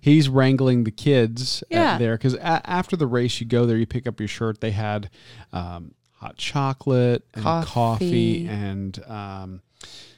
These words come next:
Speaker 1: uh, carbohydrates you could get. You know, if you wanted a
Speaker 2: Bagels.
Speaker 1: bagel or a muffin. They,
Speaker 2: Yeah.
Speaker 1: they had stuff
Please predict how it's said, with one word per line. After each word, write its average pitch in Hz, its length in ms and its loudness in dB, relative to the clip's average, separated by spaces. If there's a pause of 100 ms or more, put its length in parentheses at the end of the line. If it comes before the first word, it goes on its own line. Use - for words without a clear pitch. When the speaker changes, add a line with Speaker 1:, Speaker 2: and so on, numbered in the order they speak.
(200)
Speaker 1:
uh, 92 220 -16 (840)
carbohydrates 120 760 0
you 104 40 -12
could 104 200 -14
get. 95 240 -8
You 113 100 -6
know, 92 120 -6
if 95 120 -8
you 190 60 2 (180)
wanted 208 80 0
a - 20 4 (200)
Speaker 2:
Bagels. - 100 -12
Speaker 1:
bagel 127 420 0
or 101 120 0
a 95 40 -6
muffin. 117 760 0
They, 110 80 -2
Speaker 2:
Yeah. 214 200 2
Speaker 1:
they 135 80 -2
had 127 300 -4
stuff - 480 -4